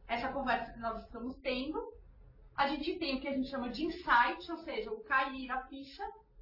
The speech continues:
sair do banquinho da vítima, tomar as rédeas da própria vida e começar a se posicionar e tomar decisões. Isso não é ser egoísta. Isso é se libertar.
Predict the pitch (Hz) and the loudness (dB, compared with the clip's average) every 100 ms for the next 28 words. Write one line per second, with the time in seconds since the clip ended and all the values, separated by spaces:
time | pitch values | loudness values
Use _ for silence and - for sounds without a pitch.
0 | - - - - - - - - - - | -20 -18 -18 -20 -20 -20 -20 -20 -20 -20
1 | - - - - - - 415 392 320 - | -20 -20 -20 -20 -18 4 8 8 6 2
2 | 330 311 359 - 339 247 233 277 262 254 | -2 -2 -4 -4 -6 -6 -2 0 0 -4
3 | 285 - 403 466 494 - - _ _ - | -10 -10 0 0 0 -10 -20 _ _ -20
4 | - 523 415 311 277 277 277 240 240 254 | -4 2 6 8 8 4 0 -2 -2 -4
5 | 233 220 208 277 262 262 262 359 - 415 | -2 -2 -2 -4 -4 -4 -4 -4 -4 -6
6 | 427 427 349 330 302 240 240 311 311 311 | -2 0 0 0 2 2 2 -4 -4 -6
7 | 339 339 339 - 403 359 339 330 - 403 | -4 0 0 0 -2 -2 -2 -6 -8 -4
8 | 339 285 294 - - - - - - - | -2 -2 -4 -14 -20 -20 -20 -20 -20 -20
9 | - - - - - 269 - 330 - 440 | -18 -20 -20 -18 -8 -6 0 2 2 0
10 | 554 214 208 208 208 - - - - - | -2 -2 -4 -8 -16 -18 -20 -20 -18 -18
11 | - - - - - - 233 269 269 294 | -18 -18 -18 -20 -20 -16 -10 -8 -6 -4
12 | 339 415 370 311 | -2 2 6 6